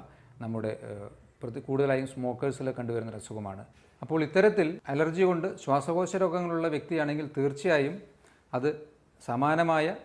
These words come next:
മറ്റ് ഏതെങ്കിലും അവയവത്തിനുണ്ടായ ബുദ്ധിമുട്ട് കൊണ്ടാണോ എന്ന് ഒന്ന് കൺഫേം ചെയ്ത് വെക്കേണ്ടത്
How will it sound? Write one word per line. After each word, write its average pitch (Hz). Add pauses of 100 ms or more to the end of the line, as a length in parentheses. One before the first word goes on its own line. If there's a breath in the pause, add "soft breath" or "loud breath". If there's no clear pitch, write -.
(120)
മറ്റ് 127
ഏതെങ്കിലും 131
അവയവത്തിനുണ്ടായ 123
ബുദ്ധിമുട്ട് 120
കൊണ്ടാണോ 123 (120)
എന്ന് 135 (520 soft breath)
ഒന്ന് 143 (140)
കൺഫേം 135
ചെയ്ത് 185
വെക്കേണ്ടത് 120